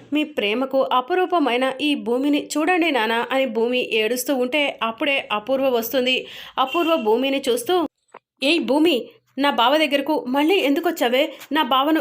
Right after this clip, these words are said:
ఏం చేయాలనుకుంటున్నావే?" అని చెప్పి అడుగుతూ ఉంటుంది. "అపూర్వ, తెలిసి మాట్లాడుతున్నావా, తెలియక మాట్లాడుతున్నావా? మా నాన్నని నేను చంపాలని చూడటం ఏంటి? ఏదో పోలీసులు తెలియక పొరపడ్డారు, నువ్వు కావాలని మాట్లాడుతున్నట్టే అనిపిస్తుంది"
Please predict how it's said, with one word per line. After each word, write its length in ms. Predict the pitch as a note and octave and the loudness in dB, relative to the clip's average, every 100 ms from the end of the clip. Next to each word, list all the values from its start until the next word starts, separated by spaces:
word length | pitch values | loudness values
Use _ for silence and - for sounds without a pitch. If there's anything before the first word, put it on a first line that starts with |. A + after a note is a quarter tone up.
| - | 0
ఏం 160 | C4+ F4+ | 0 0
చేయాలనుకుంటున్నావే?" 1040 | G#4 D4+ C4+ B3+ C4 B3 C4 A#3+ G#3+ C4+ C4+ | 2 2 2 2 0 0 0 0 0 0 0
అని 140 | C4+ | -2
చెప్పి 260 | C4 B3+ C#4 - | -2 0 -2 0
అడుగుతూ 320 | B3+ A3+ C4+ C4+ | 0 0 0 0
ఉంటుంది. 440 | B3+ C4 C4 C4+ A#3+ - - - | 0 0 0 0 0 -4 -18 -6
"అపూర్వ, 380 | G#3+ A3 C#4+ C#4 F4+ - _ | -4 0 2 2 0 -4 _
తెలిసి 280 | C4 D4 F#4+ | -2 0 2
మాట్లాడుతున్నావా, 720 | C#4+ A#3+ B3 B3 C4 A#3+ C4+ C#4 | 2 2 0 0 0 2 2 2
తెలియక 380 | D#4 C#4+ F#4 F4 | 0 2 2 2
మాట్లాడుతున్నావా? 800 | D#4+ C#4+ C#4+ C#4 C4+ C4 C4+ C#4 - - - _ _ _ A#3+ | 0 0 0 0 0 2 2 0 -4 -18 -20 _ _ _ -2
మా 140 | C4 C4 | 2 2
నాన్నని 480 | A#3+ A#3 C#4+ C#4 - | 2 2 2 0 -2
నేను 260 | A#3 C4+ D#4+ | -2 0 0
చంపాలని 540 | D#4+ A#3+ C#4 D#4 D4+ | 0 0 2 2 2
చూడటం 300 | D4 C#4+ C#4+ C#4 | 2 2 2 0
ఏంటి? 240 | C4 C#4+ C#4+ - - _ _ - | 0 -2 -4 -10 -20 _ _ -4
ఏదో 240 | A3 D4+ E4 - | 0 2 2 2
పోలీసులు 440 | C4+ C#4+ E4+ F4+ | 0 2 2 0
తెలియక 400 | F4+ B3 C#4 D4 E4+ - | 0 0 2 0 -2 0
పొరపడ్డారు, 600 | C#4 D4 F#4+ A#3 A3+ C4 C#4+ - - B3 | 0 2 0 2 2 2 -2 -12 -18 -4
నువ్వు 280 | A#3+ B3+ C#4 A#3+ - - - | -2 0 0 0 -4 -16 -2
కావాలని 460 | A3 C4 D4 D4 | 2 2 2 2
మాట్లాడుతున్నట్టే 720 | C4 B3+ C#4 C#4 C4+ C4 C4 C#4 | 2 2 0 0 0 0 0 0
అనిపిస్తుంది" 640 | B3 B3 C4+ - B3 | 0 -2 -4 -2 0